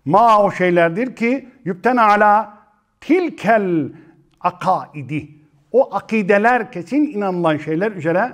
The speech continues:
bina edilen şeylerdir. O bina edilen şeyler nedir? Min ma'yı beyan ediyor. Minel ahkamil fer'iyyetil ameliye.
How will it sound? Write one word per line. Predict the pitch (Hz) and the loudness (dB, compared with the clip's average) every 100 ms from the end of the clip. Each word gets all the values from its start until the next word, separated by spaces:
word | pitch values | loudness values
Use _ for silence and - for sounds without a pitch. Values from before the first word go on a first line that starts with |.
| - _ _ _ - | -12 _ _ _ 0
bina | 247 330 349 285 | 4 4 4 4
edilen | 240 226 190 160 | 4 2 2 -2
şeylerdir. | 151 127 104 - _ _ _ _ _ _ _ _ _ _ _ _ | -8 -10 -12 -18 _ _ _ _ _ _ _ _ _ _ _ _
O | 190 196 | -2 2
bina | 262 349 | 4 4
edilen | 349 302 269 | 4 2 0
şeyler | 233 269 277 | 2 2 4
nedir? | 240 240 269 180 135 - _ | 2 0 2 0 -4 -16 _
Min | 170 254 | -4 -2
ma'yı | 190 156 156 | 0 2 2
beyan | 135 127 120 | 0 -4 -8
ediyor. | 120 143 240 247 - _ _ _ _ _ | -8 -4 -4 -6 -20 _ _ _ _ _
Minel | 120 147 147 | -2 0 0
ahkamil | - - 147 127 117 | -8 -8 -6 -6 -8
fer'iyyetil | - 127 - 180 139 160 160 | -8 -10 -8 -10 -10 -10 -10
ameliye. | 123 113 113 117 113 | -10 -10 -12 -14 -18